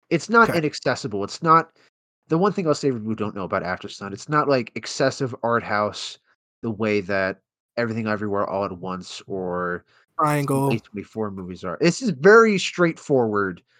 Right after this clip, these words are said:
Speaker 1: of, you can pick up what it's alluding to eventually as you go, but it is never, like, fantastically weird or anything like that. It's a very straightforward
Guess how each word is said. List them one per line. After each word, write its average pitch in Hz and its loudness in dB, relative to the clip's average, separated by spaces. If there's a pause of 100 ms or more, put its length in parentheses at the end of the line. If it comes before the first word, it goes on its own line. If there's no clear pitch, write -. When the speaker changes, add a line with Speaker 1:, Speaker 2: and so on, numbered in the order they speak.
(280)
Speaker 1:
of, 107 4
you 147 -2
can 143 -2
pick - -2
up 143 6
what 120 0
it's 120 -8
alluding 113 -4
to 107 -6
eventually 98 -8 (440)
as 110 0
you 95 -8
go, 104 -2
but 98 -8
it 92 -12
is 95 -14
never, 113 -4
like, 104 -4
fantastically 110 -6
weird 92 -6
or 87 -8
anything 87 -12
like 85 -8
that. 87 -8
It's 85 -10
a 90 -10
very 120 -2
straightforward 98 -6